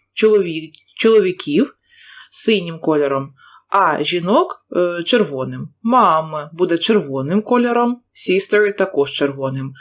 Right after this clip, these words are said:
сестричка. А ось brother, братик та dad, тато будуть синім кольором розфарбовані.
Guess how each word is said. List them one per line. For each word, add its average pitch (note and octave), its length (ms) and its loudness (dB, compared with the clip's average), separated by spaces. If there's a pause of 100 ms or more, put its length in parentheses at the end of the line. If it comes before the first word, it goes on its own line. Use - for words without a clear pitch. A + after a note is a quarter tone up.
(420)
сестричка. D#3 680 -2
А F3+ 100 2
ось F#3 140 2
brother, E3 640 2
братик D#3 460 0
та D3+ 140 0
dad, C#3+ 400 0 (160)
тато F3+ 520 0
будуть F#3+ 480 -6
синім D#4+ 540 2
кольором D#3 440 0
розфарбовані. D3 800 -4